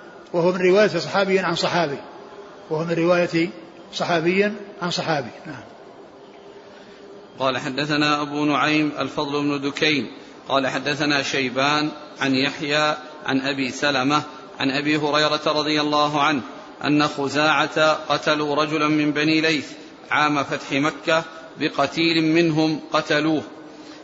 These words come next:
Speaker 2: فأخبر بذلك النبي صلى الله عليه وسلم، فركب راحلته فخطب فقال: 'إن الله حبس عن مكة القتل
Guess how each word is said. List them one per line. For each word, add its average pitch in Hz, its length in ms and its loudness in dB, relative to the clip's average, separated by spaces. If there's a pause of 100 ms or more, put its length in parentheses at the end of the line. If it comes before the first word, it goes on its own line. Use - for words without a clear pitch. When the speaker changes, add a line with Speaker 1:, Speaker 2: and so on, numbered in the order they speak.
(100)
Speaker 2:
فأخبر 156 520 2
بذلك 156 520 2
النبي 160 460 2
صلى 156 260 0
الله 156 380 2
عليه 151 340 2
وسلم، 165 580 0 (380)
فركب 151 400 0
راحلته 151 720 2 (380)
فخطب 151 720 4 (160)
فقال: 147 440 4 (720)
'إن 143 120 2
الله 160 360 4
حبس 160 420 0
عن 156 240 2
مكة 160 420 -2
القتل 151 400 0